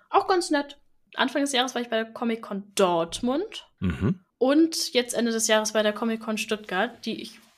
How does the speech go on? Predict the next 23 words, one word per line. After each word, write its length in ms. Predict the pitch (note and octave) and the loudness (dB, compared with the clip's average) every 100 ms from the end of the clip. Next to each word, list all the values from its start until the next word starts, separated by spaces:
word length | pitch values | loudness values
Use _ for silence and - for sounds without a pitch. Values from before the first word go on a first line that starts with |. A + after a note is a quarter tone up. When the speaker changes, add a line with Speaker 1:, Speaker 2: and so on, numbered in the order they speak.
| - | 0
Speaker 1:
besser 240 | A3 A3 G#3+ | 2 4 2
fand 240 | G#3 G3+ | 2 2
als 200 | G3 - | -2 -2
die 80 | G#3 | -2
in 140 | G#3 | 2
Dortmund, 480 | G#3+ G3+ G3+ G3 G3+ | 4 4 2 -4 0
wo 140 | A#3 | 0
wir 120 | C4 B3 | 2 4
beide 240 | A#3+ A#3+ | 4 6
ja 160 | A#3 A3+ | 4 2
auch 120 | A3+ | 0
grandios 420 | A3+ A#3 A#3+ A#3+ | 0 4 4 2
aneinander 400 | A#3 A3+ G#3+ G#3+ | 2 2 2 2
vorbeigelaufen 580 | A3 F#3 E3 E3+ F3 F#3 | 0 0 0 -4 -4 0
sind. 140 | G3+ | 0
Speaker 2:
Voll 840 | - - - - C#4 - B2+ B2+ D4+ | 0 -4 -2 4 6 8 6 6 4
Speaker 1:
<laughs> 60 | C#4 | 4
Speaker 2:
und 320 | A#2+ A2+ - | 4 4 4
ganz 320 | A#2 A2 G2+ | 4 6 4
aneinander 400 | A2 G2+ G2+ G2+ | 4 4 6 4
vorbeigelaufen. 680 | F#2+ F#2+ G2+ G2 F#2 F2+ F#2 | 4 4 6 6 6 4 4
Das, 140 | F2+ | 2
das 180 | - G#2+ | 2 -2